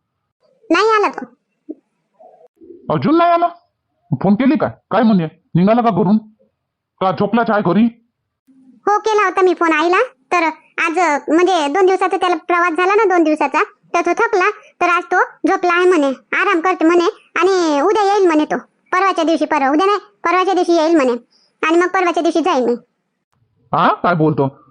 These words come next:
Speaker 2: दोन दिवसाचा प्रवास झाला तर दोन दिवसासाठी आराम करून काय? चांगलं आहे, चांगलं आहे. अ, मग परवाच्या दिवशी येईन का? मग आज नाही जात का?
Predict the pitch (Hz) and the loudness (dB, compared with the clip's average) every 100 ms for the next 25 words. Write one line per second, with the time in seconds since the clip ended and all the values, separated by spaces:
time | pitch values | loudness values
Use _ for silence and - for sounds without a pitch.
0 | _ - 170 226 214 220 220 208 190 190 | _ -4 0 2 2 0 -2 -2 -2 0
1 | 202 196 165 185 190 226 160 208 214 202 | 0 0 -2 0 0 -2 -2 0 2 0
2 | 214 190 196 185 196 190 165 147 113 - | -2 -2 -2 0 0 -2 -2 -4 -8 -14
3 | _ _ _ _ _ _ - 170 240 233 | _ _ _ _ _ _ -6 -2 0 0
4 | 180 185 196 131 - - _ _ - 139 | 0 0 0 -4 -10 -20 _ _ -4 0
5 | 156 175 190 208 247 220 208 202 190 165 | 0 0 0 0 0 0 0 0 0 0
6 | 160 175 233 247 226 175 | -2 0 0 0 -4 -6